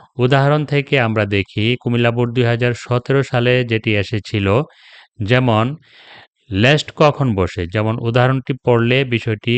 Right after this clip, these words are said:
ক্লিয়ার হওয়া যাবে। লেস্ট কখন বাক্যে বসে?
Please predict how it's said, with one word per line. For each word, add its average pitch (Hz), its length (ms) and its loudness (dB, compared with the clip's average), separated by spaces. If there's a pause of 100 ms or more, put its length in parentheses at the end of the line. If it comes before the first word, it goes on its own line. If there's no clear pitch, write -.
(140)
ক্লিয়ার 98 360 2
হওয়া 90 240 0
যাবে। 90 220 -2 (720)
লেস্ট 117 320 0 (160)
কখন 117 400 0 (160)
বাক্যে 110 420 0 (280)
বসে? 92 360 -2